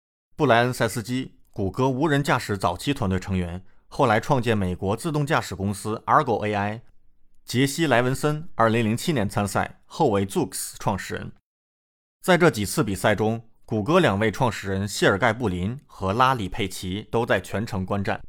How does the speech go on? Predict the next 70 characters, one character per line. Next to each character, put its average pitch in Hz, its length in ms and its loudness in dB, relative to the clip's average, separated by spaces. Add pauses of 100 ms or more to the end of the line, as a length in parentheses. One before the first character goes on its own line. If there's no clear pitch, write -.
(240)
特 - 160 0
别 156 120 2
是 - 120 -2
佩 - 180 10
奇 98 500 -2
对 117 140 0
无 104 160 0
人 113 140 0
驾 123 160 0
驶 101 160 -4
表 92 160 -2
现 107 160 -4
出 117 120 -6
浓 95 200 -2
烈 131 120 0
的 104 80 -4
兴 92 220 -4
趣。 87 260 -8 (220)
佩 - 180 4
奇 - 200 -4
邀 160 180 2
请 127 180 -4
二 104 140 0
零 120 160 0
零 120 100 0
五 101 120 -4
年 95 180 -2
冠 104 180 0
军 104 200 -2
特 107 180 -2
伦 90 320 -4
与 107 180 -6
他 107 160 -4
进 107 160 -4
行 104 140 -4
讨 87 200 -10
论， 101 220 -4 (360)
并 127 180 0
邀 147 180 2
请 98 200 -4
他 101 160 -2
加 113 160 4
入 110 160 0
一 92 100 -4
个 101 160 -2
雄 104 220 -4
心 143 200 -2
勃 101 140 0
勃 95 100 -2
的 92 80 -2
项 98 220 -2
目。 95 240 -6 (280)
后 139 180 0
来， 92 340 -2
特 - 180 0
伦 95 160 6
成 101 200 -2
为 101 100 2
谷 92 240 -4
歌 123 180 0
无 113 160 -2
人 139 140 0
驾 143 160 -2
驶 117 120 -6
领 95 160 -4
域 98 140 -4
的 90 80 -6
开 113 160 -6
创 110 220 -6
者。 82 240 -12